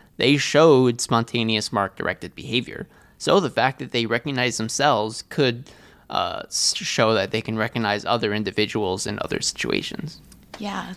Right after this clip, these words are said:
Speaker 2: that kind of speaks to theory of mind.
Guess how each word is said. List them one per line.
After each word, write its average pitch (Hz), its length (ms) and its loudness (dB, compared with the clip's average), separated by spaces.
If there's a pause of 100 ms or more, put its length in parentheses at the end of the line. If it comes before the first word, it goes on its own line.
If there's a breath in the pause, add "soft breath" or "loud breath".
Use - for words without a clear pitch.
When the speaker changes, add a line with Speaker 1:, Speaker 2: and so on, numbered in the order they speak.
Speaker 2:
that 214 220 -4
kind 285 120 0
of 311 100 -2
speaks - 500 -2
to 190 580 0
theory 196 480 -4
of 190 120 -2
mind. 185 600 -2